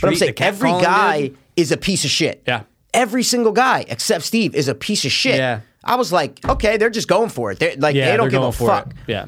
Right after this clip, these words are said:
Speaker 1: So this was like a B movie to me. It was like,
Speaker 2: Hmm.
Speaker 1: it was like, they are going so cheesy with it, so corny with it,
Speaker 2: Yeah.
Speaker 1: that, eh, but trying to take themselves so seriously that
Speaker 2: Right.
Speaker 1: it turns into a s-, like,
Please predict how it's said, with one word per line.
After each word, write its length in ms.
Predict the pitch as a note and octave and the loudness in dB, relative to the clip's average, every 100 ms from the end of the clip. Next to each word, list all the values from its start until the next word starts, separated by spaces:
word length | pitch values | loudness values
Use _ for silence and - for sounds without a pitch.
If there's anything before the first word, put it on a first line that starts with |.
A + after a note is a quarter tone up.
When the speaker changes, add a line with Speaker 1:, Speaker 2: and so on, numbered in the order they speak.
| D3 | -8
Speaker 1:
So 220 | - D#3+ | 0 0
this 180 | F3 - | 0 0
was 120 | A3+ | 0
like 120 | B3 A#3+ | 2 0
a 100 | F#3 | -2
B 320 | A2+ C#3+ D#3+ | -2 -2 2
movie 340 | D#3+ A3 B2 | 2 2 -2
to 120 | G#2 | -6
me. 160 | G2+ F#2+ | -6 -4
It 80 | G2 | -2
was 160 | D#3 | 0
like, 180 | D3+ D#3 | 2 0
Speaker 2:
Hmm. 60 | B2 | 0
Speaker 1:
it 160 | D#3+ F#3 | -2 -2
was 160 | D#3 | 0
like, 260 | F3 D3+ - - _ | 0 0 -6 -20 _
they 160 | C3 G3 | 0 0
are 120 | E3 | 0
going 460 | G#2 D3+ E3 A#2+ - | 0 0 0 -2 -4
so 360 | - D3 F#3 | -4 -2 -2
cheesy 420 | - F3 F#3 B2+ | 0 -2 -2 -2
with 180 | A2 G2+ | -4 -4
it, 100 | G2+ | -6
so 300 | - C3 E3+ | -4 0 -2
corny 360 | - E3 F3 C3 | 0 -2 0 -2
with 180 | A2+ G#2+ | -2 -2
it, 140 | G#2+ | -2
Speaker 2:
Yeah. 140 | G2+ A2 _ _ _ | -4 -10 _ _ _
Speaker 1:
that, 300 | C3 B2+ B2 D3+ | -2 -2 -2 -4
eh, 60 | |
but 280 | C#3 E3+ - | -2 -2 -4
trying 280 | - E3 D#3 | -2 -2 0
to 40 | |
take 100 | E3+ | -2
themselves 360 | D3+ C#3+ D3+ A2+ | -2 0 -2 -2
so 220 | - D3 | -2 -2
seriously 540 | C3 D3+ E3+ F#3 G#3+ G#3+ | 0 -2 0 -2 -2 0
that 60 | |
Speaker 2:
Right. 100 | D3 | 0
Speaker 1:
it 120 | C3 - | -2 -4
turns 260 | D#3 C#3 | -2 0
into 260 | C3+ C3+ B2 | -2 -2 -2
a 20 | |
s-, 300 | A2 - - | -2 -4 -4
like, 260 | A#2+ A2 | -4 -4